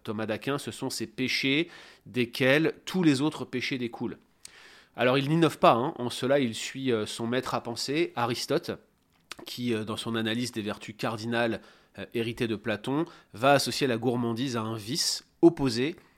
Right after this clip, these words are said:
à la tempérance. Et d'ailleurs, c'est drôle, il reproche ce vice essentiellement aux enfants.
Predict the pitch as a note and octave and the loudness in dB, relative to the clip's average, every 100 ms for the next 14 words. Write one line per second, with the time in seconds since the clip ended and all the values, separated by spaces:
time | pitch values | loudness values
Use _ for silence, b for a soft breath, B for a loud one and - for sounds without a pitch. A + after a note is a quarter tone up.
0 | B A2+ A2 G#2+ G#2+ A2 G#2+ D#3+ - A2+ | B -2 -2 -2 -4 -4 -4 -4 -4 -6
1 | G#2 A2+ C3+ G#2 G#2+ D#3 A#2+ B B B | -4 -2 -2 -4 -2 0 -2 B B B
2 | A2+ G#2+ G#2 - C#3 - A2 A#2+ E3 - | -6 -2 -4 -4 -4 -4 -6 -4 -4 -4
3 | - A#2 B2+ - A#2+ D3+ B2+ A2 C3 - | -6 -4 -4 -2 -2 0 -2 -2 -4 -4
4 | G#2+ | -8